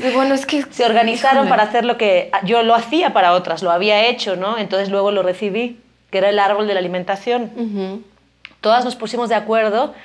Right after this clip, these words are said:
Speaker 2: y aparte con la gran enseñanza de Alison, decir, "No se va a visitar, a quiero cargar a tu bebé, ala, venga, sírveme un café". Nadie entraba en mi casa en esas tres semanas.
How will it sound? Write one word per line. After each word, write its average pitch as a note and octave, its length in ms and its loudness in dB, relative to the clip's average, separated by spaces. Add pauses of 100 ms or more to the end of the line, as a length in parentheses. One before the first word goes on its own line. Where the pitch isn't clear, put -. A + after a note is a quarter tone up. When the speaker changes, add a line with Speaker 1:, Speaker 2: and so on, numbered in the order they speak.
(340)
Speaker 2:
y G#3 80 0
aparte G#3 360 0
con G#3+ 120 0
la G3 80 2
gran F#3+ 180 0
enseñanza G3+ 440 -6
de F#3 120 2
Alison, F#3 360 -4
decir, E3+ 400 -10 (600)
"No A3 200 -2
se A3+ 180 -2
va A3+ 440 2
a F3+ 120 -4
visitar, G3+ 720 2
a F#3+ 120 0
quiero G3+ 240 -2
cargar F#3+ 300 0
a F#3+ 80 -2
tu F#3+ 140 -4
bebé, G3+ 480 2
ala, G3 320 4
venga, G3 280 0
sírveme F3+ 800 0
un G3 100 -6
café". G3+ 540 -2 (420)
Nadie A#3 280 -2
entraba A#3+ 440 2
en B3 100 -2
mi A3 120 -4
casa A3 280 -4
en A3 80 -6
esas A3 200 -10
tres A3 200 -10
semanas. G#3 380 -8